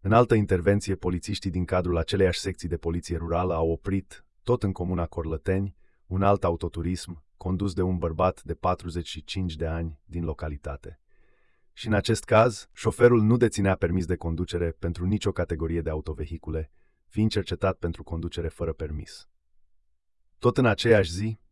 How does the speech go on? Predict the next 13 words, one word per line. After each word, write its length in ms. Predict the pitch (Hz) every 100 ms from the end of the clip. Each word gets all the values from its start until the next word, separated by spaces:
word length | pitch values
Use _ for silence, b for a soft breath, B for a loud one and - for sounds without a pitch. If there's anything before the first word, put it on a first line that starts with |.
| _
în 120 | 92
comuna 320 | 90 98 101
Cristești, 680 | 92 90 - 98 95 - - _ -
polițiștii 520 | 98 92 - 104 104
de 80 | 95
la 100 | 90
secția 360 | - 101 98
de 100 | 90
poliție 380 | - 90 92 95
rurală 340 | 85 87 87
numărul 440 | 85 85 85 85 82
unu 120 | 92
Botoșani 600 | 82 78 78 - 92 90